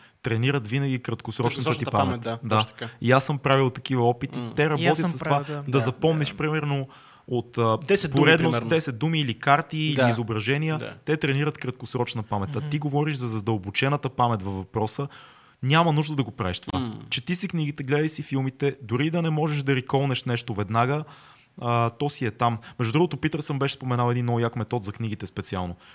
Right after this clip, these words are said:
Speaker 1: Когато четеш една книга, като минеш една глава или някакви страници, които са те развълнували, спри за малко. Опитай се да го обмислиш.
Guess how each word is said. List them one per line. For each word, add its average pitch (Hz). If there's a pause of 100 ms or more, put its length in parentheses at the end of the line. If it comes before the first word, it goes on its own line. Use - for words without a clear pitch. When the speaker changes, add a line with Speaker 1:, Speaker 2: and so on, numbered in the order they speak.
Speaker 1:
Когато 151
четеш -
една 117
книга, 123
като -
минеш 139
една 120
глава 98 (180)
или 107
някакви 113
страници, 107
които -
са -
те 107
развълнували, 92 (260)
спри -
за 151
малко. 107 (920)
Опитай 147
се 156
да 135
го 104
обмислиш. 101